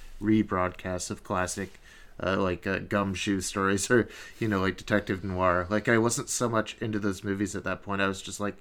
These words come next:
so fixated on, like, the radio idea of, like, if I don't see these people, I could really buy into this world. Like, uh, uh, for me, being an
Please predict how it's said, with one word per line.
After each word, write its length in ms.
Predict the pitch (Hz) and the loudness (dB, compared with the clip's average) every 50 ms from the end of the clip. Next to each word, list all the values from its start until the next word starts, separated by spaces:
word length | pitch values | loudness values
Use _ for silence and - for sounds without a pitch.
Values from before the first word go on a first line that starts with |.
| - - - - - - _ - - - - - | -14 -20 -20 -20 -20 -20 _ -20 -20 -20 -16 -12
so 200 | - - 135 120 | -2 0 2 2
fixated 580 | - - 120 - - - 127 120 107 101 101 98 | 4 2 2 0 0 0 2 4 4 4 4 4
on, 100 | 98 95 | 4 2
like, 160 | 98 95 - | 0 0 0
the 100 | 107 98 | -2 -2
radio 500 | 95 98 95 98 95 101 98 95 92 90 | 0 2 2 2 2 2 2 2 2 0
idea 360 | 92 95 92 95 98 98 98 | 0 -2 0 0 0 0 0
of, 120 | 95 90 92 | 0 -2 -2
like, 220 | 92 90 90 - - - - - - - - - - - - - - - - | -4 -6 -6 -10 -14 -20 -20 -20 -20 -20 -20 -20 -20 -20 -20 -20 -20 -4 -2
if 120 | 139 127 139 | 0 4 6
I 100 | 127 123 | 6 6
don't 220 | 131 135 135 - | 6 4 2 -2
see 240 | - - 131 135 135 | -4 0 2 4 4
these 200 | 127 117 104 - | 4 2 0 0
people, 280 | - 123 110 - 117 | 0 -2 0 0 0
I 60 | 110 107 | 0 0
could 180 | - 107 104 | 0 0 0
really 260 | 113 110 107 107 101 | 2 4 6 6 4
buy 260 | 98 - 92 92 98 101 | 4 4 2 2 2 2
into 220 | 101 101 101 101 | 0 0 -2 -4
this 300 | 98 98 90 - - - | -4 -4 -4 -6 -8 -6
world. 380 | 95 98 98 95 92 90 85 - | -4 -2 -2 -2 -4 -6 -8 -6
Like, 220 | 98 98 98 - 101 | -6 -6 -4 -2 -2
uh, 160 | 101 95 92 - - - - - - - - - - - | -4 -4 -4 -6 -12 -20 -20 -20 -20 -20 -20 -16 -14 -12
uh, 60 | - | -8
for 140 | - 120 113 | -6 -4 2
me, 160 | 113 110 107 | 4 6 6
being 280 | 98 110 107 104 104 101 | 8 8 6 6 4 2
an 160 | 98 95 | 0 -2